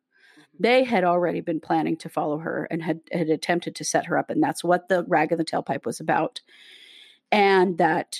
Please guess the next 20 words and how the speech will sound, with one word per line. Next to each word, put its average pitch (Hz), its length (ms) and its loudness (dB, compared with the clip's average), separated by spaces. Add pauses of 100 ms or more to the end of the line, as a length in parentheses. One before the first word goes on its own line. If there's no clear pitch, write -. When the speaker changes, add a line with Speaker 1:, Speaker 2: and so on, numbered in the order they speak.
Speaker 2:
she 170 240 2
was 165 200 2
raped 160 220 -2
and 151 80 -2
killed, 160 220 -2
and 165 120 2
that 165 100 -2
she 185 240 -4
was 170 200 -4
killed 165 380 -6
that 156 280 2
night. - 520 -2 (340)
Speaker 1:
Yeah. - 80 -20 (160)
Speaker 2:
I 175 120 4
don't 180 200 2
feel 170 180 0
like 160 180 0
she 170 220 -6
lived 170 380 0
any, 170 360 2